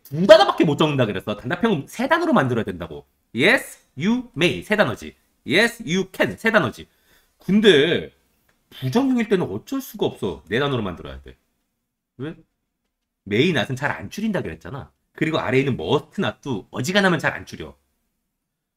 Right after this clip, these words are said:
그래서 어쩔 수 없이 네 단어로 만들 때도 있긴 있습니다.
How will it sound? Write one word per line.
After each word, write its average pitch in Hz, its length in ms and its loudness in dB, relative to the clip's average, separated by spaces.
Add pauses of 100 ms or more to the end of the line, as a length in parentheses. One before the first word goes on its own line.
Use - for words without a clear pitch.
그래서 98 280 -6
어쩔 311 480 0
수 311 140 -2
없이 185 340 -2
네 101 120 -2
단어로 143 280 0
만들 104 420 -6
때도 190 220 -6
있긴 196 320 -10
있습니다. 165 500 -14